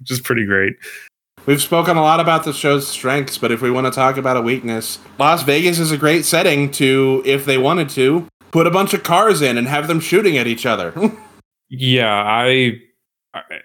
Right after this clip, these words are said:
Speaker 1: I was kind of expecting that to be where most of the show took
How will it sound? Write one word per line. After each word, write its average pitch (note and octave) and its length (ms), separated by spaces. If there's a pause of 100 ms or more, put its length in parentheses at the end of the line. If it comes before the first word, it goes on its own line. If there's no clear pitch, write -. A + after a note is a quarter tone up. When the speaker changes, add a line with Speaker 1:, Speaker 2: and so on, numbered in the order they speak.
(340)
Speaker 1:
I C3+ 220
was C3+ 120
kind D#3 360
of B2+ 80
expecting B2+ 440
that A2+ 200
to G#2+ 60
be A#2 120
where A2 340
most G#2+ 460
of B2 180
the G#2+ 120
show G#2 320
took G2+ 260